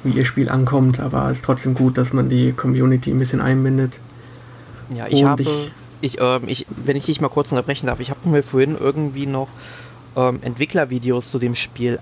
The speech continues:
Speaker 2: angeschaut und da haben sie halt schon gesagt, dass das wohl sehr, äh, dass sie, ähm,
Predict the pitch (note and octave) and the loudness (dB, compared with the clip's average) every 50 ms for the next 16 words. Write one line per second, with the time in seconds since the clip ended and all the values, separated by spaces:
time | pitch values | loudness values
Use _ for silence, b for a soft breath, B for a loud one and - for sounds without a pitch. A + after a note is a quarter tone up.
0 | - A2+ C3+ D3+ C#3+ C#3 B2+ - - A#2+ A2+ A2+ B2 D#3+ - - B B B B | -4 -2 -2 0 0 0 -2 -2 -2 -4 -4 -2 -2 -4 -4 -6 B B B B
1 | B B B B B - - C#3+ C3+ C#3 C#3 C3+ C3+ B2+ C3+ C3 C#3 D3 C#3 C#3+ | B B B B B -6 0 2 2 2 2 0 -2 -2 -2 0 0 2 2 2
2 | C3+ C3 B2 - - D3 D3+ D#3 C#3+ A2+ A#2+ A#2+ - B2 - C3+ A#2 - - - | 2 2 0 0 0 2 4 4 2 2 0 -4 -4 -6 -6 -6 -8 -10 -10 -6
3 | B2 B2 B2 A#2+ A2+ A2 A2+ A2+ A#2 B2 A#2+ B2 B2 B2 B2 - - - - A1+ | -4 -4 -4 -4 -6 -10 -10 -6 -2 0 2 2 4 4 2 2 0 -2 -4 -4
4 | - - - - - - - - - - - - - - - - - - - - | -4 -6 -8 -10 -12 -14 -16 -20 -20 -20 -20 -20 -20 -20 -20 -20 -20 -20 -20 -6
5 | - C3 C3 - C#3+ C#3+ - - A#2+ A2+ A#2+ B2 A#2+ A#2 A#2+ | -4 -4 -4 -2 -4 -4 -4 -2 -2 0 0 0 0 -2 -4